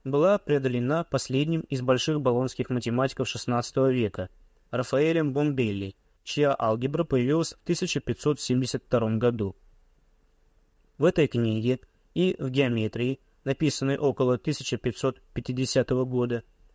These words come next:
и оставшейся в рукописи, он вводит последовательную теорию мнимых и комплексных чисел. Он записывает три и как корень квадратный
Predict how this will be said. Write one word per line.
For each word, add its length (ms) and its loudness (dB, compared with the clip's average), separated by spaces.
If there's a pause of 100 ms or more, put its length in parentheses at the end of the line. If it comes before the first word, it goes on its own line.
(220)
и 160 2
оставшейся 760 -2
в 80 -2
рукописи, 600 -2 (320)
он 280 2
вводит 460 0 (240)
последовательную 640 2
теорию 420 4
мнимых 500 0
и 40 -4
комплексных 540 -2
чисел. 480 -4 (800)
Он 160 4
записывает 720 0
три 220 0
и 400 -6 (340)
как 340 0 (500)
корень 320 2
квадратный 760 0